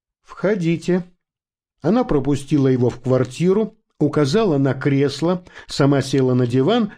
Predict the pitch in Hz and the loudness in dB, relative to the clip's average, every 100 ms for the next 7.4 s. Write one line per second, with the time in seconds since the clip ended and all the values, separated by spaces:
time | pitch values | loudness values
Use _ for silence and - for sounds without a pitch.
0 | - 156 170 151 143 139 139 - 233 156 | 0 2 2 0 2 0 0 0 0 0
1 | 139 135 131 180 165 156 139 98 - - | 0 2 2 2 0 -2 -2 -2 -8 -18
2 | _ _ _ _ - - 113 123 208 233 | _ _ _ _ -12 -4 -2 0 -2 0
3 | 277 202 87 87 107 101 - 247 240 131 | 2 0 0 -2 -2 -2 -2 -2 -2 -2
4 | 175 180 - 170 156 147 175 196 - - | 0 0 -2 0 0 0 -2 -4 -6 -4
5 | 214 175 - 135 123 151 151 - 208 - | -2 -2 -2 -4 -2 -2 -2 -2 -2 -2
6 | - 240 226 160 160 170 196 208 233 202 | -2 -2 -2 -2 0 2 2 2 0 0
7 | 233 190 - | -2 -2 -6